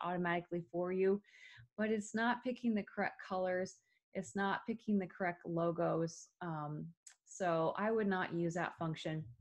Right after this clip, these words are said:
And by the way, the best place to put your logo is one of these icons. So you could upload your logo and it would fit really well right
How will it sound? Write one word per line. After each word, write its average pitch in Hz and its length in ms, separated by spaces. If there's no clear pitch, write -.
And 220 120
by 220 160
the 269 120
way, 247 160
the 190 100
best 208 320
place 269 260
to - 100
put 240 240
your 240 100
logo 202 440
is 214 180
one 185 180
of 185 100
these 180 240
icons. 160 640
So - 120
you 262 100
could 294 260
upload 214 400
your 170 160
logo 165 640
and 175 160
it 156 80
would 170 240
fit 208 240
really 208 640
well 175 520
right 160 280